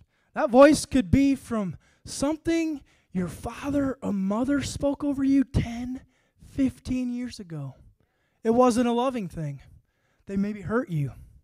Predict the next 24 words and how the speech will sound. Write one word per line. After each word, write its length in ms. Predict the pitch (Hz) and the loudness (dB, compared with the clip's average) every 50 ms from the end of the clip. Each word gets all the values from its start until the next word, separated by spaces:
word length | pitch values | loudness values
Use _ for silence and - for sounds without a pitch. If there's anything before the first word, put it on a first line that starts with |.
| _ _ _ _ _ _ _ _ _ _ _ _ _ _ | _ _ _ _ _ _ _ _ _ _ _ _ _ _
But 140 | - 202 214 | -6 2 6
you've 140 | 220 269 214 | 6 6 6
been 260 | 226 254 226 208 208 | 4 0 -2 -2 -4
living 340 | 226 254 233 226 285 269 247 | -4 -4 -4 -2 -2 0 0
your 200 | 240 214 202 202 | 0 -2 -2 -4
life 840 | 190 196 202 214 208 190 165 139 123 - - - - - - - - _ _ _ _ _ _ _ _ _ _ _ _ _ _ | -6 -6 -8 -8 -8 -8 -10 -10 -12 -16 -20 -20 -20 -20 -20 -20 -20 _ _ _ _ _ _ _ _ _ _ _ _ _ _
for 140 | - - 170 | -12 -12 -8
ten, 520 | - - 185 214 214 214 220 214 214 - - _ _ _ _ - | -4 -4 -4 -2 -2 -4 -4 -4 -6 -6 -10 _ _ _ _ -10
fifteen 460 | - - 214 202 - - 233 220 208 202 | -6 -4 -4 -4 -2 -2 0 0 0 0
years 540 | 196 185 180 175 175 165 - - - - - _ _ _ _ _ _ _ | 0 0 -2 -4 -6 -6 -8 -12 -14 -18 -20 _ _ _ _ _ _ _
based 600 | - 208 208 214 220 220 214 - - - - - - _ _ - | -4 -4 -4 -4 -4 -4 -6 -6 -8 -12 -14 -16 -18 _ _ -12
on 260 | - 185 180 175 170 160 | -10 -6 -4 -2 -2 -2
that 240 | 165 170 180 185 | -4 -6 -10 -12
voice 880 | 175 156 160 170 160 147 131 123 120 120 - - - - - - - - - - - _ _ _ _ _ _ _ _ _ _ _ _ _ _ _ _ _ _ - | -8 -4 -2 -2 0 -2 -2 -4 -6 -8 -10 -12 -14 -14 -16 -18 -20 -20 -20 -20 -20 _ _ _ _ _ _ _ _ _ _ _ _ _ _ _ _ _ _ -8
of 140 | 180 170 151 | -2 0 2
what 180 | 160 160 165 - | 2 2 0 -2
they 160 | 185 175 175 | -2 -2 -2
said. 400 | - - - 165 143 131 123 117 - - - - - - _ _ _ _ _ _ _ _ _ _ _ - | -2 -2 -2 -4 -4 -6 -10 -12 -14 -18 -20 -20 -20 -20 _ _ _ _ _ _ _ _ _ _ _ -8
You've 160 | - 180 175 | -6 -4 -4
experienced 580 | 175 - - - - 170 160 156 147 143 - - | -4 -6 -10 -10 -8 -6 -6 -6 -8 -6 -4 -2
pain. 500 | - - - 214 233 240 254 262 254 - _ _ _ _ _ _ - | -2 -2 -2 -4 -6 -4 -6 -6 -8 -12 _ _ _ _ _ _ -6
You've 140 | 175 165 | -2 -2
experienced 480 | 160 - - - - 165 156 147 147 - | -2 -2 -4 -10 -10 -10 -10 -12 -14 -14
hardships. 840 | - - 208 226 233 202 - - 254 240 247 247 - - - - - | -8 -4 -2 -2 -2 -2 -4 -2 0 0 0 0 -4 -8 -14 -16 -18